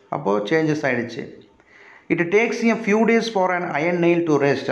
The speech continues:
Iron நெயில்னா இரும்பாணி, இரும்பாணி துருப்பிடிச்சிருச்சு, அப்போ சேஞ்ச் ஆயிடுச்சு, அதுக்கு சில நாட்கள் ஆகும். It takes a few hours for milk to turn into curd. பால் வந்து தயிரா மாறுறதுக்கு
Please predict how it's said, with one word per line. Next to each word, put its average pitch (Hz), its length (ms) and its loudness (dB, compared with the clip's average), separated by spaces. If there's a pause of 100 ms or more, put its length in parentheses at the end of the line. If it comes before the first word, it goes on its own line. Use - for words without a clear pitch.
Iron 185 260 2
நெயில்னா 180 340 2
இரும்பாணி, 156 560 2 (440)
இரும்பாணி 196 520 4
துருப்பிடிச்சிருச்சு, 175 800 2
அப்போ - 160 -2
சேஞ்ச் 190 400 0
ஆயிடுச்சு, 165 400 -2
அதுக்கு 214 280 -2
சில 196 160 0
நாட்கள் 165 400 -2
ஆகும். 120 320 -2 (600)
It 175 100 -4 (120)
takes 226 260 2
a 226 200 2
few 214 140 0 (100)
hours 214 320 0 (200)
for 170 160 2 (180)
milk 180 180 4 (100)
to 180 100 4 (220)
turn 185 280 0
into 160 320 0 (120)
curd. 143 200 2 (120)
பால் 180 280 0
வந்து 170 220 0
தயிரா 160 340 2
மாறுறதுக்கு 143 560 0